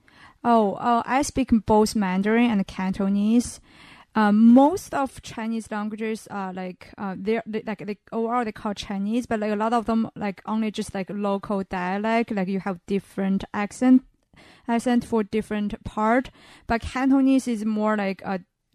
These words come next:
totally different language, is because they have more, uh, tones than regular Chinese speaking, so that's why it makes it harder to understand. I learned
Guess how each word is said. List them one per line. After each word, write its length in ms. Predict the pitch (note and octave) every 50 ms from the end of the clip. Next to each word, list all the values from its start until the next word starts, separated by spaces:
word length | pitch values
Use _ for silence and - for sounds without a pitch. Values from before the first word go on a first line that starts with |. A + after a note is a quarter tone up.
| -
totally 540 | - - - - A#3 A#3 A#3 G#3+ A3+ G#3+ A3
different 400 | - - A3 G#3+ - A3 G#3+ G#3
language, 420 | G3 G3 G3 G3+ A3+ A#3+ A#3 -
is 160 | - A#3 G#3+ -
because 440 | - A3+ G#3 - - G#3+ G#3 G3
they 140 | - G3+ G3+
have 220 | G3 G3 G#3 G3+ G3
more, 560 | G3 G3 F#3+ F#3+ F#3+ G3 G3+ G#3+ A3 A#3 - _ - - - - - - _ _ _ _ -
uh, 180 | G3+ F#3+ F#3+ F#3+ -
tones 600 | - - - A#3+ A#3+ A#3+ C4 D#4 - - - - - _
than 400 | - F#3+ G#3 G#3 G3+ G3+ G#3 G3+
regular 420 | G3 G3 G3+ G3+ G#3 - A3 A3+ A3+
Chinese 440 | A3 - - G#3 G#3+ A3 G#3+ G#3 -
speaking, 640 | - - - - - A#3 A3+ G3+ A#3+ A#3 A#3 A#3
so 200 | - - A#3 G#3
that's 240 | F#3+ G3+ G#3 - -
why 220 | A3+ A3 A3 A3
it 280 | D3+ A#2+ C#3 G#3 - -
makes 300 | G#3+ G#3+ G#3+ - - -
it 240 | - F#3 G3+ F3+ -
harder 600 | - - - A3 G#3 G#3 G#3 A#3 A#3+ B3 C4 C4 - - - - - -
to 100 | - A3
understand. 600 | A3 A3 A3 G#3 - - A3 A3 A3 A#3 B3 - - - - - - - _ _
I 140 | - A3 A3+
learned 480 | A#3 A#3+ A#3 A#3 A#3+ B3 B3 A#3+ -